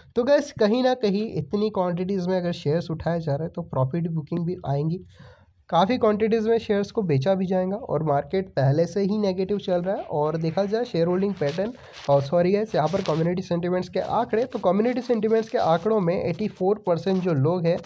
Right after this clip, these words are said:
बाय करने के लिए कह रहे हैं और सोलह प्रतिशत जो लोग हैं सेल करने के लिए कह रहे हैं। रेवेन्यूज यहाँ पर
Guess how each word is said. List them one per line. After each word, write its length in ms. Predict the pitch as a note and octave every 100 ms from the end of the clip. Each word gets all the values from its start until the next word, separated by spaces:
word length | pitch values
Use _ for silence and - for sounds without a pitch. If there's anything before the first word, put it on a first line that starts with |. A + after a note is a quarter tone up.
| - - - - -
बाय 200 | D#3 E3+
करने 260 | F3 D3+ C#3+
के 80 | D3+
लिए 120 | G3
कह 160 | C#3+
रहे 180 | A#2+ -
हैं 180 | C3 - - _
और 140 | E3 F3+
सोलह 340 | - F#3+ A#3+
प्रतिशत 420 | C4 A3 A3 B3 G#3+
जो 160 | A3
लोग 260 | G#3 F#3 G3
हैं 220 | G#3+ A#3+ -
सेल 280 | - D#3+ G3+
करने 240 | G#3+ G#3+
के 80 | G#3+
लिए 120 | A3
कह 200 | A3 G#3+
रहे 100 | G#3
हैं। 560 | A3 _ - - - - C#3
रेवेन्यूज 520 | D3 G3 B3 C#4+ C4+
यहाँ 160 | A3+ G#3+
पर 260 | A#3 A#3